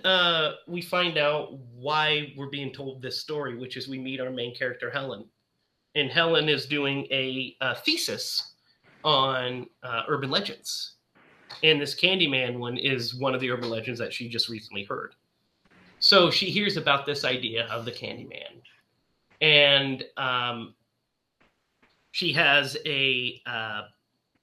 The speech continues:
she goes and meets her husband at, uh, the university, because that's where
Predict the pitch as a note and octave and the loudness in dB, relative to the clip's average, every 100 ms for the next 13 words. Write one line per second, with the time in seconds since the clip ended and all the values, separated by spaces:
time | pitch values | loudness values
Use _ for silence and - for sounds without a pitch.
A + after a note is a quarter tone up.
0 | _ - - _ _ _ _ _ _ _ | _ -20 -20 _ _ _ _ _ _ _
1 | _ _ _ _ _ - - E3+ F3+ D#3 | _ _ _ _ _ -8 -4 2 2 2
2 | E3 F3 E3+ - F3+ D#3 C3+ A#2 - - | 0 0 0 2 2 2 0 -4 -6 -4
3 | C3+ C3 - - - - - _ - C3+ | 0 0 0 -4 -4 -10 -16 _ -10 -8
4 | B2 C#3+ B2+ D3 - G#2 G2 - C#3+ C3+ | -6 -6 -2 -2 -2 -6 -8 -10 -6 -4
5 | C3+ C#3 B2 B2 | -2 -4 -6 -8